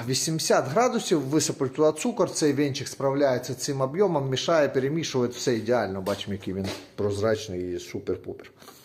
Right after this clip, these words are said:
Він його розмішав, після чого, е, ми далі його остити до сорока-п'ятдесяти градусів.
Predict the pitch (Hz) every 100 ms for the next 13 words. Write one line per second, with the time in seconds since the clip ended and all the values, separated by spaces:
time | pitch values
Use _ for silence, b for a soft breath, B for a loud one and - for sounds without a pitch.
0 | B B B 165 175 147 135 143 143 160
1 | - 233 233 226 - B B B 156 147
2 | 151 147 202 165 170 - - _ B B
3 | B B B B - 123 123 120 117 117
4 | 113 113 135 143 117 123 120 113 113 117
5 | - - 135 123 120 101 B B B B
6 | B 127 127 - - - - - 123 117
7 | 117 120 113 123 101 104 - 143 190 202
8 | 180 -